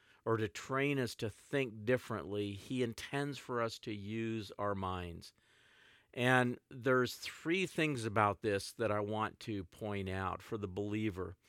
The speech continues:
As we use our minds, there's three things that we need to do.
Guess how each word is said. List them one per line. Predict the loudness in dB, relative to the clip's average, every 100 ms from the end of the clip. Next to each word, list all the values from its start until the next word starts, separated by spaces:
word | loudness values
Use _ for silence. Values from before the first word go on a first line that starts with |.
| -20 -20 -6 6
As | 6 6
we | 2
use | 2 2 2 4 4
our | 4
minds, | 6 6 6 6 2 -2 -2
there's | -4 -4
three | -10 -8 -4 -2 -4
things | -2 0 0 -2
that | -4 -4
we | -4 -2
need | -2 -4 -6
to | -10
do. | -6 -4 -4